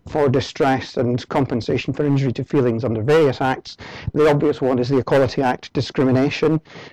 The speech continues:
um, o-, of, uh, in relation to various protected characteristics arising in the workplace.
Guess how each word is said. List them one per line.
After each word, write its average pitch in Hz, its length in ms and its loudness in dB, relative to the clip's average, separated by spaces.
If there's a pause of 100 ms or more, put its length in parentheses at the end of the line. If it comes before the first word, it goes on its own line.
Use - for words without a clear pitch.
um, 127 680 2
o-, 131 180 0
of, - 320 -4
uh, 151 40 0
in 127 360 2
relation 135 320 2
to 135 60 -2
various 135 320 4
protected 120 480 -2
characteristics 127 760 -2
arising 120 380 2
in 120 100 2
the 123 100 2
workplace. 120 500 0